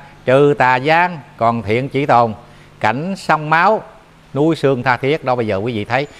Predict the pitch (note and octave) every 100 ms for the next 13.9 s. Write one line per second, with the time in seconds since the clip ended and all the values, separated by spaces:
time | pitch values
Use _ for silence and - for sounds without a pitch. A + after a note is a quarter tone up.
0 | - - D3 - F#2+ A#2+ D#3 C#3+ A#2+ A2+
1 | G#2 G#2 G#2 - - - G#2 G#2+ G#2+ G#2
2 | B2 C#3 D3 E3 D#3+ E3 E3 A2 G#2 C#3+
3 | B2 A2 G#2 C#3+ A#2 A#2+ C3 B2+ B2 B2+
4 | A#2+ G#2+ C#3+ G#2+ - - - - - G#2
5 | A2 A2 A#2 A2+ C3 E3+ D#3 C#3+ C3+ C#3+
6 | C3+ - A2+ D3 A2+ A2+ G#2+ G2+ A#2 D3
7 | D#3 G#2+ A#2+ C3+ A#2+ A2+ G#2+ A2 A2+ A2+
8 | A2+ A2 - - - - F3 E3 D#3 -
9 | - - C#3+ F3+ E3 E3+ F3+ G#3 G#3 G3+
10 | F3+ F3 F3 G#3 A#3+ F#3+ F3 F3+ F3+ D3+
11 | D#3 E3 F#3+ A2 - F3 F3 C3 - -
12 | - - C#3+ C#3 C#3 C3 A#2 G#2+ G2+ G2+
13 | B2+ C3+ B2 B2+ - D3+ D#3+ E3+ F#3